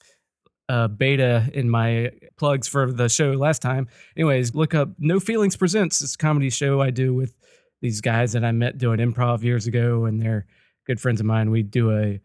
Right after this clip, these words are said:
variety show every month at Q E D in Astoria. If you don't like us, we have guests on doing crazy stuff sometimes. Anyways, the next show is an escape room themed <laughs> show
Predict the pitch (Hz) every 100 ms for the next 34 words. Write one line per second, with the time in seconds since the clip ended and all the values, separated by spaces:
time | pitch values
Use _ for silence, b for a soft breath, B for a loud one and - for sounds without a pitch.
0 | _ _ - 127 127 143 151 135 123 -
1 | 131 127 131 143 143 120 123 - - 110
2 | - - 196 190 170 175 165 147 - 143
3 | 143 139 131 120 _ _ _ 127 127 123
4 | 120 127 120 113 113 98 101 _ - -
5 | 127 123 117 - - - 117 113 110 104
6 | 104 98 95 - _ - 127 107 110 -
7 | 117 - 113 104 110 107 104 95 - 160
8 | 131 127 135 156 - 156 143 120 113 104
9 | - 139 151 - 151 160 160 143 156 151
10 | 151 143 135 123 - - 139 123 165